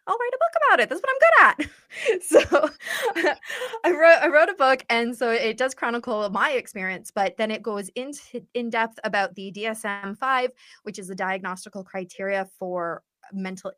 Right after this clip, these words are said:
hel-, um, for addiction as a mental illness, and, uh,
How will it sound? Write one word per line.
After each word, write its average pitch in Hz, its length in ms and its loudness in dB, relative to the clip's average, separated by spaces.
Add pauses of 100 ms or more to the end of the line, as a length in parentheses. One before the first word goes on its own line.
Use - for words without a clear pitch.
(100)
hel-, - 320 -10
um, 196 300 -4
for 190 300 -6
addiction 196 440 -8
as 190 200 -6
a 226 40 -8
mental 262 360 -8
illness, 330 520 -10 (440)
and, 190 540 -6
uh, 180 240 -6